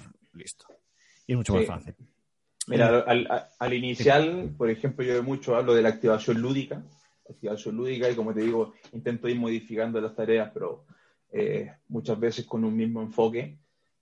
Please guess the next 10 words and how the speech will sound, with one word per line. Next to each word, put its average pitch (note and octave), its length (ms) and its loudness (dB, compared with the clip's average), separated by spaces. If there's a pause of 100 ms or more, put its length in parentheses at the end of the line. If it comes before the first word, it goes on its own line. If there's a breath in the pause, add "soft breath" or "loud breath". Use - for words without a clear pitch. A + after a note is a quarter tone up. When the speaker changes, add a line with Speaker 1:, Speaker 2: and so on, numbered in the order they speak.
(420)
Speaker 2:
Por A2 140 2
ejemplo, A#2 320 -2
no A2+ 100 0
sé, A2 200 2
se A2+ 120 -4
da A2 100 0
mucho A#2+ 300 -6
el A2 100 -10
tema A2+ 300 -2
de, G2+ 500 -6